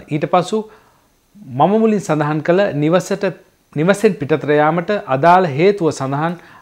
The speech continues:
අංකය ඇතුළත් කරන්න. එකේ සිට අට දක්වා ඉලක්කම් වලින්. එකක්. ස්පේස් ඔබගේ ගමන් බලපත්‍රය හෝ හැඳුනුම් බලපත් අංකය,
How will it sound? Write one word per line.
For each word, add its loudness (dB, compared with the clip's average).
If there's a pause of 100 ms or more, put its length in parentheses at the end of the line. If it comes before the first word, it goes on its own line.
අංකය -2
ඇතුළත් 0
කරන්න. -2 (100)
එකේ -2
සිට -6
අට 0
දක්වා 0
ඉලක්කම් -4
වලින්. 0 (560)
එකක්. -4 (920)
ස්පේස් 2 (480)
ඔබගේ 2
ගමන් 0
බලපත්‍රය 0
හෝ -2 (160)
හැඳුනුම් -2
බලපත් 0
අංකය, -2